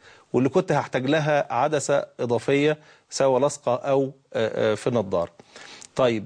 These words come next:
آه، آه، يا ترى كل الناس بقى تقدر، اللي لابسة نظارات تقدر تعمل العملية دي؟ لا طبعًا.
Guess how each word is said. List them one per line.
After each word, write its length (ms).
آه، 320
آه، 20
يا 160
ترى 220
كل 200
الناس 340
بقى 340
تقدر، 340
اللي 140
لابسة 240
نظارات 420
تقدر 200
تعمل 300
العملية 360
دي؟ 120
لا 120
طبعًا. 260